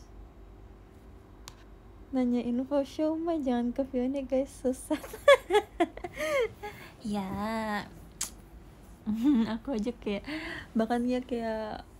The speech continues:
aku tuh kayak sering ditanya gitu loh sama kayak kakak-kakak, kakak staff gitu kayak, "Emang kamu hari ini,"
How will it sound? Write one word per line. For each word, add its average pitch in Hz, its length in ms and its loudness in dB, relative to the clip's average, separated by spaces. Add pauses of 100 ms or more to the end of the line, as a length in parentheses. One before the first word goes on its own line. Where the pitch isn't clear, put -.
(120)
aku 240 160 -2
tuh 302 160 -6
kayak 262 160 0
sering 233 240 -2
ditanya 214 560 -4
gitu 214 240 -6
loh 226 160 -4
sama 208 320 -6
kayak 202 260 -6
kakak-kakak, 202 460 -8 (240)
kakak 220 240 -8
staff 220 320 -10
gitu 214 260 -8
kayak, - 220 -8 (580)
"Emang 311 320 0 (480)
kamu 294 240 -2
hari 302 240 -2
ini," 330 240 -2